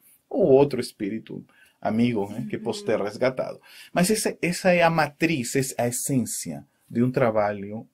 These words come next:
Speaker 1: belo de desobsessão. Porque os fenômenos pararam, né? A me-, a médium, eh, não sei se tornou-se espírita ou não, mas pelo menos os, os fenômenos
Speaker 2: Uhum.
Speaker 1: diminuíram, né?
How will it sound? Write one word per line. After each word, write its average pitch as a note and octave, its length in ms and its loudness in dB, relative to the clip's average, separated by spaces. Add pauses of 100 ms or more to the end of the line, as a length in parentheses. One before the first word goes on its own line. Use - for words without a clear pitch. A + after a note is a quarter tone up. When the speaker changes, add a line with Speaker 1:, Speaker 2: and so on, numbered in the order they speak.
(180)
Speaker 1:
belo E3 760 2
de C#3 300 0 (460)
desobsessão. A#2+ 1000 -4 (320)
Porque G3 180 -2
os - 60 0
fenômenos C3+ 360 2
pararam, C3+ 460 -2 (380)
né? C3+ 180 -6 (280)
A G#2+ 160 0
me-, A2 200 -2
a G2 120 -4
médium, G#2+ 560 -6
eh, D#2+ 580 -12 (180)
não G2+ 260 -8
sei G2 200 -4
se - 200 -10
tornou-se F#2+ 600 -4
espírita F2+ 400 -12
ou - 60 -8
não, F3 120 -8
mas F#3+ 340 -8 (320)
pelo E3+ 220 0
menos D3 320 -2
os, B2 360 -6
os - 120 -12
fenômenos A#2+ 600 -2
Speaker 2:
Uhum. - 160 -16
Speaker 1:
diminuíram, F3 680 0 (260)
né? - 220 -6